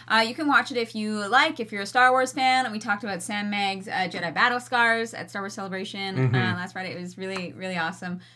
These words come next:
Speaker 1: I also love how universally it's Knife of Daggers now.
Speaker 2: Uh, only when I'm making jokes to you, yeah.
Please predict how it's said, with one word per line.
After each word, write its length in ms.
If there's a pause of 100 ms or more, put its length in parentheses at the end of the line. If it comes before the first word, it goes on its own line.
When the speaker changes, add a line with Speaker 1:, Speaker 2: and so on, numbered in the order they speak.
(120)
Speaker 1:
I 60
also 140
love 180
how 100
universally 800
it's 200
Knife 320
of 140
Daggers 440
now. 360 (680)
Speaker 2:
Uh, 300
only 180
when 120
I'm 80
making 220
jokes 280
to 160
you, 220
yeah. 180